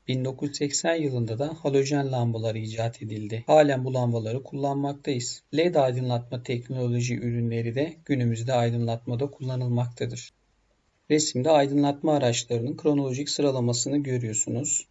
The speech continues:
Evet, şimdi de genel bir tekrar olarak bir kez daha göz geçirelim öğrendiklerimize. On binlerce yıl önce odun ve reçine kullanılarak yapılan meşaleler yakılmıştır. Binlerce yıl önce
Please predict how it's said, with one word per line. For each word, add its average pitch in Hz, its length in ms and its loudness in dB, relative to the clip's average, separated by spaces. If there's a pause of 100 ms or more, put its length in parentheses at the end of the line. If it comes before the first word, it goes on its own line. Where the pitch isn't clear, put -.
(120)
Evet, 131 220 -2
şimdi 151 260 0
de 147 60 6
genel 143 420 2
bir 139 120 -8
tekrar 135 640 0
olarak 120 300 2
bir 127 140 -8
kez 123 340 -2
daha 113 280 0
göz 127 300 -2
geçirelim 110 460 -4
öğrendiklerimize. 113 1000 -4
On 160 220 4
binlerce 180 440 4
yıl 120 140 2
önce 117 280 0
odun 135 480 -2
ve 120 160 2
reçine 123 420 0
kullanılarak 117 600 -2
yapılan 120 360 -4
meşaleler 113 680 -2
yakılmıştır. 117 840 -8
Binlerce 170 440 2
yıl 127 180 -2
önce 117 460 -2